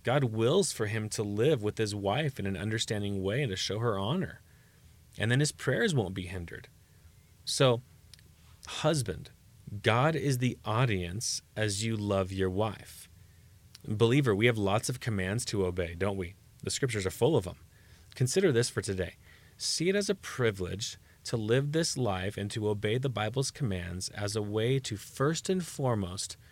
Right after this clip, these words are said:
worship your God in heaven. Fulfill your mar-, fulfill your marriage vows, not just for your spouse, but for God.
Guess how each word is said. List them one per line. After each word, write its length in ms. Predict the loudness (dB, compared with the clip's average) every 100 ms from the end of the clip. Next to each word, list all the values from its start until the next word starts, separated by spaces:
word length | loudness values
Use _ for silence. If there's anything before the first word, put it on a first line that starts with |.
| -20 -20 -12
worship 580 | -4 2 4 4 0 0
your 100 | -2
God 320 | 2 2 2
in 120 | 0 -4
heaven. 400 | -6 -8 -14 -18 -20 -20 -20 -20 -20 -20 -20 -20 -8
Fulfill 460 | 0 2 4 4 4
your 140 | 4
mar-, 160 | 2 0
fulfill 420 | 0 0 4 4
your 120 | 6
marriage 260 | 6 4 4
vows, 400 | 0 -4 -10 -10 -14 -20 -6
not 220 | 2 2 4
just 300 | 2 2 -2
for 100 | -4
your 140 | -2
spouse, 600 | 0 0 0 -4 -6 -8 -14 -20 -18 -10
but 140 | -6
for 100 | -2
God. 440 | -2 -2 -4 -12